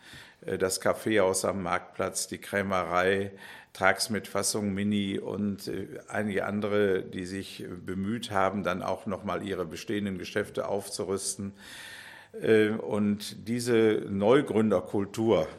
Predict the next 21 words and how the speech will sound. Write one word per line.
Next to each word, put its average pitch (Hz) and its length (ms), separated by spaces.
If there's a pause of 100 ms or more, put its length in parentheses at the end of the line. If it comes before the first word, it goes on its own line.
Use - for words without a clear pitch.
will 92 160
ich 90 220
mal 92 420
so 98 180
nennen, 110 580 (420)
äh, 92 100
die 95 200
hat 110 160
sich 107 220
hier 110 240
doch 101 200
sehr, 104 200
sehr 98 160
stark 95 320
fortgesetzt. - 840 (140)
In 92 100
den 95 140
letzten 95 760
fünf, 107 260
sechs - 340
Jahren 98 340